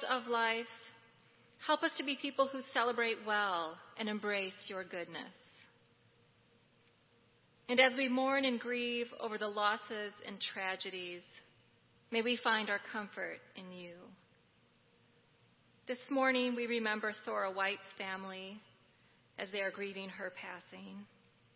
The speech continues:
And today we pray for special comfort for the Moreland and Shireling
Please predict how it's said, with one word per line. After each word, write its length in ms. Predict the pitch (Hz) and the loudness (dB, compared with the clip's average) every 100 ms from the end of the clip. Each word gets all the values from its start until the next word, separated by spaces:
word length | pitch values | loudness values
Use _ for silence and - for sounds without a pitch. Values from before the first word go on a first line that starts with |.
| - _ _ _ _ _ _ _ _ - | -20 _ _ _ _ _ _ _ _ -4
And 140 | 269 254 | 0 2
today 300 | 277 262 262 | 8 8 8
we 120 | 262 - | 4 4
pray 200 | 269 247 | 4 4
for 100 | 254 | 2
special 540 | 247 - 339 339 311 285 - | 0 0 0 4 2 2 2
comfort 500 | 247 240 233 220 - - - - - - | 0 2 0 0 -2 -16 -20 -20 -20 -6
for 100 | - | 2
the 80 | 247 | 4
Moreland 680 | 233 240 254 254 240 240 240 - 226 | 6 6 6 4 4 2 0 -2 0
and 80 | 214 | 2
Shireling 560 | 226 208 208 202 202 | 4 4 4 -2 -6